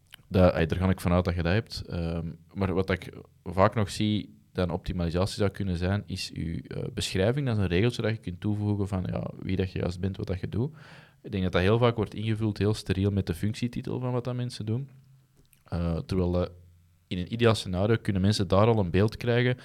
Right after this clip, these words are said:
van de toegevoegde waarde dat ze van u mogen verwachten. Dus probeer daar even uit te zoomen en te zeggen, ik ben, eh,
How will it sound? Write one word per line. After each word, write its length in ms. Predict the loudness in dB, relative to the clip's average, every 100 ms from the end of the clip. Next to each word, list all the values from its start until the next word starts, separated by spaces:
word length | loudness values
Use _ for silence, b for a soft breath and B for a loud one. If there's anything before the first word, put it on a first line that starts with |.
| B
van 160 | -2 2
de 100 | 4
toegevoegde 480 | 4 4 4 2 4
waarde 300 | 4 4 2
dat 120 | -2
ze 100 | -2
van 120 | 0
u 60 | 2
mogen 300 | 4 2 0
verwachten. 460 | -2 -2 -2 -10 -14 B B B B B B
Dus 120 | -6
probeer 260 | 2 4 4
daar 100 | 4
even 300 | 2 4 6
uit 120 | 6
te 100 | 6
zoomen 360 | 4 6 6 2
en 80 | 0
te 100 | -2
zeggen, 280 | -2 0 -2
ik 100 | -2
ben, 220 | -2 -2 B B B B B _
eh, 200 | -8